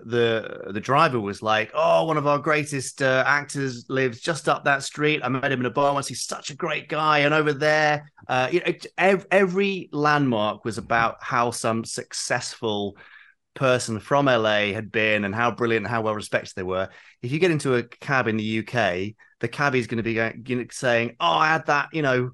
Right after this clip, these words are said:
Ray Winston in the back of my cab the other day. Oh, what a, what an horrible bloke, so miserable." We, we just have that natural way of wanting to take the mickey or be a bit rude about people.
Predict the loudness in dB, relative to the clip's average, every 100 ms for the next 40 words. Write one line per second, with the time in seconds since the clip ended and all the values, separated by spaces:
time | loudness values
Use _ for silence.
0 | -6 -2 0 0 0 -2 -4 -2 0 0
1 | 0 -4 -4 -4 -4 -2 -2 0 -2 -2
2 | -2 0 2 2 2 4 4 4 6 6
3 | 4 2 2 0 0 -4 -4 -2 2 4
4 | 2 2 -2 -6 -8 -16 -20 _ _ -20
5 | -20 -20 _ -12 2 4 4 2 0 4
6 | 4 4 0 0 2 2 2 0 -2 -4
7 | -4 -2 2 2 2 0 -2 -6 _ _
8 | _ -4 0 0 -4 -2 -2 0 0 0
9 | 0 -4 -4 -2 -4 0 -2 0 -2 -2
10 | -2 0 2 2 0 -2 -2 -6 -8 -8
11 | -10 -10